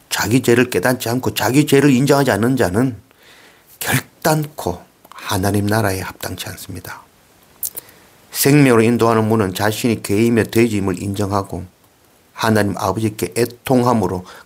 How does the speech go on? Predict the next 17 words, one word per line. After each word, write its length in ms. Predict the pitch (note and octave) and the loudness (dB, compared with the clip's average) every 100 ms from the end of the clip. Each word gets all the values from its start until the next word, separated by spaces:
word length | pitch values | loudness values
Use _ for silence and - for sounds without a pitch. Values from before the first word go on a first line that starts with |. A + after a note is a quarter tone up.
| - | -4
긍휼과 580 | A#2+ C3 A#2+ G#2+ F#2+ | 0 2 2 2 0
용서를 720 | F2+ A#2+ C3 - A2 A2 A#2+ A#2+ | 0 0 -2 -2 -2 0 -2 -4
구하는 380 | - F2+ F#2+ G#2 | -6 -4 -2 -4
것입니다. 480 | G2+ - - - - _ _ _ _ _ _ _ _ | -6 -10 -14 -20 -20 _ _ _ _ _ _ _ _
그리고 500 | A2 G2+ F2+ G2+ C#3+ - _ _ _ _ | -2 2 2 2 -2 -10 _ _ _ _
십자가 600 | - - A#2 - A2+ G2+ - | -8 -6 -6 -2 0 0 0
은혜로 460 | B2 G#2 F2 F2+ F#2 | 0 0 -2 -6 -10
그 220 | - - | -10 -8
받은 640 | - A2+ A2+ A#2+ G#2+ F2 F2+ - - - _ F#2 | -4 -4 0 2 2 0 -8 -20 -20 -20 _ -2
용서로 720 | F#2+ C3 C3 - F#2 F#2 F2 - - _ _ | 2 2 2 0 0 0 -4 -10 -20 _ _
동일하게 800 | - C3 F3+ C#3 A2+ G#2+ F#2 A#2 B2 _ _ _ _ _ - | 0 4 6 4 2 0 -4 -6 -12 _ _ _ _ _ -6
이웃을 500 | B2+ G2+ - G2+ F#2+ | -4 -4 -6 -4 0
용서하며 800 | G#2+ A2+ A2 G2+ G#2 A2 F#2 F2 - - | 0 0 0 0 2 0 -2 -6 -6 2
원수를 500 | B2 B2 - D#3+ B2+ | 4 4 4 2 2
사랑하는 580 | - G2 G#2+ G#2+ A2 | -4 -4 -4 -2 -2
것이 220 | A2+ B2 - | -2 -4 -6
바로 320 | - G2+ | -8 -8